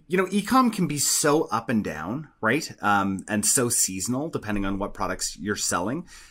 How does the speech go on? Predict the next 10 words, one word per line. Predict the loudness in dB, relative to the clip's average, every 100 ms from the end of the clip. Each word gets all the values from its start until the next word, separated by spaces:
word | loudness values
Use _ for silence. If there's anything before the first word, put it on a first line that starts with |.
| -4
um, | 0 2
that | 4
that | 4 2
subscription | 0 0 2 0 2 -2
element, | 0 2 2 0
I | -4
think, | -6 -8
can | -6 -6
really, | -4 -2 -2 -4 -8 _ _ _ -4
um, | -2 0 -2 -6